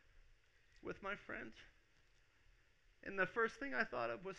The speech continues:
sitting at a meal in a stranger's house that I had never met, that immediately welcomed with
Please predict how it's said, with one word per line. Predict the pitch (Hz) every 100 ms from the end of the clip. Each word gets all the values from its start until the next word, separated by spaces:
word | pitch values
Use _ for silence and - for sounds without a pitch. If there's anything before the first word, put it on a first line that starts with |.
| -
sitting | 262 240
at | 240
a | 240
meal | 247 240 226 214 - - - - - - - - - - - - - - - -
in | 170
a | 160
stranger's | - - 202 220 190 131
house | 151 131 151
that |
I | 147 170
had | 165 165
never | 175 160
met, | 135 120 110 - - - - - - - -
that | -
immediately | 139 170 226 226 180
welcomed | 165 185 175 175
with | 147